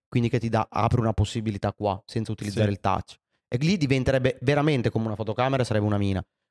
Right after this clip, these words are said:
Speaker 1: Ma se è così, cioè, io faccio così, sto praticamente coprendo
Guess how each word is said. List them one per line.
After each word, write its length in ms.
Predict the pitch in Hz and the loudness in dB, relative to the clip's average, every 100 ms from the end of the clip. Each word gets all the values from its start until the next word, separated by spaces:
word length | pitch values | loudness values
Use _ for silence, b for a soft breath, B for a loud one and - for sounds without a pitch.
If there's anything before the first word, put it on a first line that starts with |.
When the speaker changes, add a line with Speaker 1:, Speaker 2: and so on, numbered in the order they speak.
| - | -8
Speaker 1:
Ma 80 | 113 | -4
se 160 | - 147 | 0 0
è 60 | |
così, 440 | - 151 107 107 113 _ _ _ | 0 -2 0 -2 -4 _ _ _
cioè, 140 | - - 123 | -18 -8 -4
io 100 | 127 | -2
faccio 300 | 104 - 123 | -2 -2 -4
così, 280 | 139 135 - | -2 -2 -4
sto 280 | - 107 101 | -6 -4 -4
praticamente 600 | - 110 110 117 110 104 | -4 -4 -2 -2 -4 -6
coprendo 800 | - 123 117 107 104 107 110 117 | -6 -4 0 0 0 0 0 0